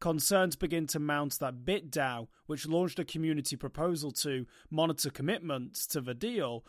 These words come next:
would respond by offloading its F T T, putting further pressure on the embattled Alameda. While BitDAO hasn't moved a single F T T token from its treasury since the token swap last year,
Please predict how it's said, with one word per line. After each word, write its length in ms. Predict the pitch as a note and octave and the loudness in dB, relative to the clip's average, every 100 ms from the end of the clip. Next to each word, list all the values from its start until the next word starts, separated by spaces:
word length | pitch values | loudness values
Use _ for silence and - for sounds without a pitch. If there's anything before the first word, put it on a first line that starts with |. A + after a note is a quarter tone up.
| - - | -20 -4
would 180 | E3 D3+ | -2 4
respond 600 | D#3+ - - E3 D#3+ C3+ | 4 4 4 2 2 0
by 140 | D3 | 0
offloading 720 | D3 C#3 - C#3 C#3 D3 D3 C#3 | 2 -2 -2 0 2 2 0 -2
its 180 | A#2+ - | -6 -8
F 220 | A#2+ - | -8 -6
T 300 | - A#2+ G#2+ | -6 -6 -6
T, 420 | - F3+ D#3 A2+ - _ - | -4 -2 -2 -6 -16 _ -2
putting 320 | E3+ E3 D3 | 0 2 0
further 360 | - F#3 E3+ D3+ | 4 4 4 0
pressure 560 | - G3 - D3 B2+ C3 | -2 -4 -2 -2 -4 -2
on 160 | C3+ | -4
the 120 | C3 | -2
embattled 640 | A#2+ A#2+ F3+ - D3+ A2 - C3+ | -4 -2 -2 -2 -6 -6 -10 -10
Alameda. 720 | A#2+ A2 A#2+ E3+ B2+ A2 - _ _ _ _ _ _ | -8 -8 -6 -6 -6 -12 -20 _ _ _ _ _ _
While 300 | D#3 E3 D#3+ | 8 10 8
BitDAO 600 | C#3 D#3+ C3+ D#3 D#3 C#3 | 6 2 2 4 4 2
hasn't 380 | - D3+ D3+ D3 | 2 2 0 0
moved 280 | D#3 D#3 C3 | 2 2 2
a 80 | |
single 520 | C3+ - E3+ D#3+ D#3 C#3+ | 0 2 2 2 0 2
F 160 | D3 | -2
T 240 | - D3+ B2+ | 0 -2 -2
T 240 | - C3 | -2 -4
token 480 | - D#3+ E3 E3 D3 | -2 0 0 -2 -4
from 220 | - C#3 | -4 -6
its 100 | C3+ | -6
treasury 540 | - G#3 G3+ F#3 E3 B2+ | -6 -2 -2 0 -2 0
since 280 | - D#3+ | -2 -4
the 120 | - C#3 | -4 -4
token 420 | - D#3+ C#3+ C#3 | 0 0 0 -4
swap 340 | - C#3+ A2+ | -2 -4 -6
last 360 | C3 A2+ - - | -8 -6 -6 -2
year, 400 | A3 G3 B2 | 0 0 -2